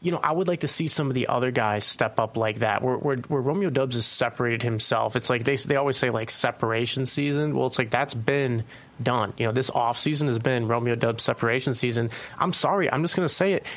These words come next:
He's ahead of Christian Watson on the depth chart. Why would Christian Watson be ahead of Romeo Doubs on the depth chart at this point, other than the fact that he was drafted higher? You know, we haven't really seen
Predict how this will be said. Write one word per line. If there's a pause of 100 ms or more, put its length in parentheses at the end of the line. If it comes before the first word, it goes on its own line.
He's
ahead
of
Christian
Watson
on
the
depth
chart. (360)
Why
would
Christian (200)
Watson
be
ahead
of
Romeo
Doubs
on
the
depth
chart
at
this
point, (360)
other
than
the
fact
that
he
was
drafted
higher? (280)
You
know,
we
haven't
really
seen